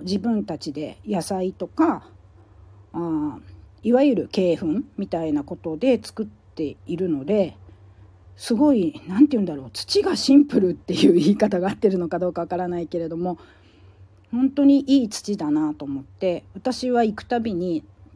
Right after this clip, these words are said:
例えば人参抜く作業のお手伝いだったら、たまに人参抜いて食べちゃうん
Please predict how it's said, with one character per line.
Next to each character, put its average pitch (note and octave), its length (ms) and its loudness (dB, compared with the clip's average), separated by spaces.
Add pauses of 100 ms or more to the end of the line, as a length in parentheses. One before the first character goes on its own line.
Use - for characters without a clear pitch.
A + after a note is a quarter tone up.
(120)
例 F4 80 4
え D4+ 60 4
ば G#3 80 0
人 A#3 280 6
参 A3+ 380 0
抜 A3 120 2
く G#3+ 260 -2
作 A3 180 -2
業 F3 200 0
の D#3+ 140 -2
お - 60 -10
手 F#3 120 -4
伝 D3 280 -10
い C#3+ 40 -10
だ C#3 100 -16
っ - 20 -20
た - 180 -14
ら、 E3+ 260 -2 (540)
た - 100 -4
ま C#4+ 160 8
に D4 160 8
人 C4 240 4
参 C4 180 0
抜 B3+ 80 -2
い B3 80 -6
て A#3 140 -2
食 C4+ 160 0
べ A#3 60 2
ち G3+ 60 -6
ゃ D#3+ 40 -2
う B2 60 -8
ん - 140 -6